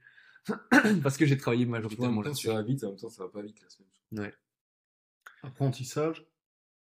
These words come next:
Speaker 1: Bah, moi, copywriting, un début de, début de copywriting et de gestion de communauté, euh, même m'exposer sur les réseaux sociaux, c'est un truc que j'ai jamais trop fait, donc,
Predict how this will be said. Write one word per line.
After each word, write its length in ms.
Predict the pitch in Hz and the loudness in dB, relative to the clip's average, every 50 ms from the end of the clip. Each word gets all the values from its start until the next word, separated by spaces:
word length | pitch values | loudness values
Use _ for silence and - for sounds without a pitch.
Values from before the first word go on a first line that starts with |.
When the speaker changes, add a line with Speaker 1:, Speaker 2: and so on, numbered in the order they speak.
| _ _ _ _ _ _ - 113 | _ _ _ _ _ _ -4 -2
Speaker 1:
Bah, 140 | 107 104 | 0 2
moi, 180 | 107 110 110 110 | 2 2 0 0
copywriting, 600 | - 123 110 - 110 107 101 101 - 107 107 110 | -2 -4 -6 -4 -6 -6 -6 -4 -4 -4 -4 -2
un 60 | 101 98 | -2 -2
début 300 | 98 101 98 101 104 101 | -2 -4 -4 -4 -6 -6
de, 220 | 107 110 107 104 | -6 -6 -6 -6
début 240 | 104 110 113 107 117 107 | -6 -4 -4 -4 -4 -4
de 60 | - | -6
copywriting 760 | - 104 - - 110 107 107 104 - - 117 123 131 123 110 | -6 -8 -6 -4 -2 -2 -2 -2 -2 -2 0 0 2 2 2
et 100 | 107 107 101 | 2 0 0
de 600 | - 104 101 101 104 104 107 104 101 101 101 104 | -2 -4 -4 -2 -2 0 0 0 -2 -2 -6 -6
gestion 320 | 101 - 107 - - - 113 | -6 -6 -6 -6 -6 -8 -8
de 60 | 107 | -6
communauté, 840 | - 113 110 107 107 107 104 104 - 107 110 110 113 117 113 117 | -4 -2 -2 0 0 -2 -2 -4 -2 -2 0 0 0 0 0 -2
euh, 260 | 110 110 107 107 107 104 | -2 -4 -6 -8 -8 -2
même 180 | 113 127 135 147 | 0 2 4 4
m'exposer 460 | 147 143 - - - 127 117 123 127 | 4 2 0 -2 -2 0 2 2 0
sur 140 | 123 - 120 | 0 0 -2
les 80 | 110 | -2
réseaux 200 | 110 113 107 110 | -2 -2 -4 -6
sociaux, 300 | 107 - 110 - - 135 | -10 -14 -12 -8 -6 -6
c'est 120 | 131 - 107 | -6 -6 -8
un 40 | 104 | -10
truc 180 | - - 120 | -10 -10 -8
que 80 | - 107 | -8 -6
j'ai 140 | 107 104 101 | -4 -4 -4
jamais 220 | 107 101 104 107 | -4 -6 -8 -8
trop 160 | - - 110 | -8 -10 -10
fait, 180 | - - 123 131 | -8 -6 -6 -6
donc, 180 | 135 120 117 | -6 -8 -10